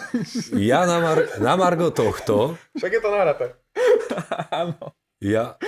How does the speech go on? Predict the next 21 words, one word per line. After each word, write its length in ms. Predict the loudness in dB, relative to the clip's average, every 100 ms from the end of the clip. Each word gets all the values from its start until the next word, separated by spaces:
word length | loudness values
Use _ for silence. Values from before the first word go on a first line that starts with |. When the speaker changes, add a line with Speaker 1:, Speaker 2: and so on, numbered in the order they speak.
| -4 -4 0
Speaker 1:
ja 240 | 2 2
na 160 | 2 2
margo 320 | 2 2 0
tohto, 720 | 0 0 0 -2 0 -2 -2
lebo 240 | 0 2
toto, 480 | 2 0 2 0 -2
toto 320 | -4 -4 -2
je 80 | -2
presne, 320 | 0 0 0
toto 240 | -4 -4 -2
je 400 | 0 2 0 -4 -12 -20 _ _
vec, 240 | 0 0
ktorá 400 | -2 -2 0 2
mi 400 | 0 0 -2 -2
otvára 400 | -6 -2 -2 0
niekedy 560 | -2 -4 -6 -6 -8 -10
rybičku, 540 | -6 -4 -6 -6 -6
keď 160 | -6 -6
pri 140 | -4 -4
niektorých, 520 | -4 -4 -4 -4 -6
a, 480 | -6 -4 -4 -6